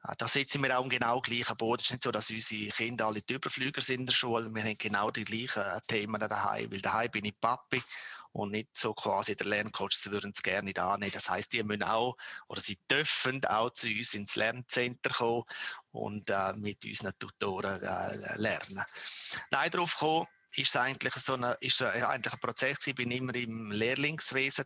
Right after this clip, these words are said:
tätig gewesen. Äh, oder mich hat das immer sehr interessiert. Ich habe schon, als wo ich selber Lernende gewesen bin, habe ich immer, äh, eigentlich, äh, Freude gehabt, dass ich sogenannte Unterstifte haben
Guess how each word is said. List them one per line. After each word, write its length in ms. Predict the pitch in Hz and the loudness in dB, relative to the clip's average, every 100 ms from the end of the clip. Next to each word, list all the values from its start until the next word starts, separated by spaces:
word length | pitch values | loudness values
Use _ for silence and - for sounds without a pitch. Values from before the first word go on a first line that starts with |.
| - | 2
tätig 460 | 131 135 - 139 | 2 2 -2 -2
gewesen. 220 | - 143 143 - - - - - - - | 2 2 0 -8 -12 -12 -14 -16 -16 -8
Äh, 140 | - 104 | -2 0
oder 260 | 95 110 | 2 0
mich 160 | 107 123 | -2 -2
hat 120 | 123 | 0
das 120 | 113 | 0
immer 240 | 143 123 120 | 0 0 0
sehr 340 | - 120 120 | 2 2 2
interessiert. 640 | 110 113 113 110 - 127 139 | 0 -4 -2 0 2 2 2
Ich 80 | 127 | 0
habe 140 | 117 | 2
schon, 260 | 123 117 113 | 2 4 2
als 400 | 120 113 120 120 | 2 2 -2 -2
wo 80 | 117 | 0
ich 140 | 117 | 2
selber 340 | 120 131 147 | 4 2 4
Lernende 420 | 139 131 131 131 127 | 4 4 2 -2 0
gewesen 220 | - 127 | 0 0
bin, 180 | 120 110 | 2 2
habe 160 | 110 | 0
ich 60 | 113 | 0
immer, 160 | 131 | 0
äh, 240 | 127 107 120 | 2 0 0
eigentlich, 500 | - 113 117 113 117 | 0 0 0 -2 0
äh, 220 | 107 107 110 | 2 2 0
Freude 500 | - 113 123 143 - | 0 2 2 0 0
gehabt, 300 | - 127 - | 2 2 0
dass 180 | 110 | -2
ich 240 | 120 110 110 | -2 -4 -4
sogenannte 800 | - 131 120 117 110 113 120 101 | 0 0 2 0 0 0 -2 -2
Unterstifte 800 | 131 147 - - 139 135 - 131 | -2 2 4 4 2 2 0 0
haben 160 | 139 | 0